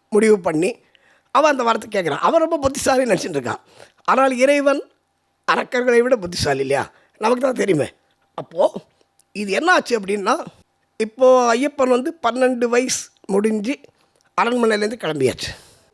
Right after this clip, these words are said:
தேவர்கள் முனிவர்கள் எல்லாம் டெய்லி யாகம் பண்றாங்க. "ஐயோ, இந்த மகிழ்ச்சியை சம்ஹாரம் பண்றதுக்கு ஆள் யாரா வரமாட்டாங்களா? என்ன ரொம்ப கஷ்டமா இருக்கு,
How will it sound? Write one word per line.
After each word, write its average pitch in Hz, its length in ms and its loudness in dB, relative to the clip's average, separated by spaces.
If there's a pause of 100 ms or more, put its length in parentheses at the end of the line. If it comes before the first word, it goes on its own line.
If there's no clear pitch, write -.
(300)
தேவர்கள் 277 400 4
முனிவர்கள் 262 440 0
எல்லாம் 254 360 0
டெய்லி 254 420 0
யாகம் 262 320 0
பண்றாங்க. 240 680 -2 (300)
"ஐயோ, 214 320 0
இந்த 226 140 -2
மகிழ்ச்சியை 226 520 0 (240)
சம்ஹாரம் 226 520 -2
பண்றதுக்கு 208 280 -8
ஆள் 233 240 2
யாரா 226 240 0
வரமாட்டாங்களா? 214 640 -4
என்ன 214 260 -2
ரொம்ப 208 240 -6
கஷ்டமா 226 380 -2
இருக்கு, 185 320 -4